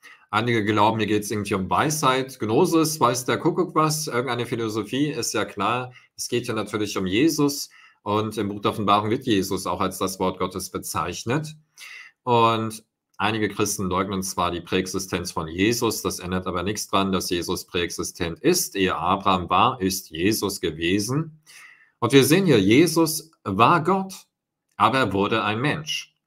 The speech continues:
In der Bibel heißt es im Alten Testament, Gott ist kein Mensch. Aber das Wunder der Schöpfung ist,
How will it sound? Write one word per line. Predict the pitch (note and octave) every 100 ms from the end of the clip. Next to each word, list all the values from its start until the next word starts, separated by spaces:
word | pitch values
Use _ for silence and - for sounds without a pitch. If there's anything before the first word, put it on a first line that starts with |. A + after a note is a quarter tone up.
| _ - - -
In | -
der | A2+
Bibel | B2+ D#3
heißt | C3+ C3+ B2
es | A#2+
im | A2
Alten | G2 G2
Testament, | G2+ F#2+ G2 F#2+ F#2+
Gott | F#2+ F#2
ist | B2+ - -
kein | E2
Mensch. | C#2+ - - - - _ _ -
Aber | F#2
das | F2+ -
Wunder | A2 C3+
der | A#2+
Schöpfung | G#2+ D3 D3+ C3+
ist, | A#2 A2 - -